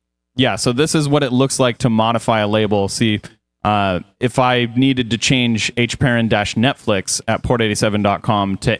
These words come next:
H parent dash Netflix two at port eighty-seven dot com, it would be very easy. I just edit that box and add a two on the end and hit save. Uh, and then if you, if you wanna block the, the label, there's just a little button that says block.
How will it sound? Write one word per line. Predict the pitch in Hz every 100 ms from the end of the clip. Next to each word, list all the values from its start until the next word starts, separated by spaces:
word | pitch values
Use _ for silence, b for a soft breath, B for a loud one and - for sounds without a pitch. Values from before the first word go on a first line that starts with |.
| 127
H | 120 -
parent | 131 113 107
dash | 107 101 -
Netflix | 107 - 107 95 -
two | - 143 117 101
at | - 98
port | 113 101
eighty-seven | 95 107 98
dot | 95 87
com, | 95 101 90 90 _ _ _ _ -
it |
would | 151 139
be | 127
very | 117 143 139 127
easy. | 113 110 98
I | 95
just | 110 - -
edit | 123 127
that | 120 113
box | 110 107 104 -
and | 110 98 98 92 _ _ _ _
add | 110 107
a |
two | 101 - 113
on | 107
the | 104
end | 101 101 95
and | 95
hit | 107
save. | - 107 95 87 92 - _ _ _ _ -
Uh, | 107 101 98 87 -
and | 123 127
then | 127
if | 123 135
you, | 127 127 120 110 _
if | - 113
you | 117
wanna | 113 110 104 95 95 _ _ _ - 110
block | 117 127 131 - - _ _
the, | 127 123 120 117 117
the | 117
label, | 117 117 113 113
there's | 107 104
just | - -
a | 101
little | 98
button | 92 104 - 101
that | 98
says | - 92 90
block. | - 156 160 -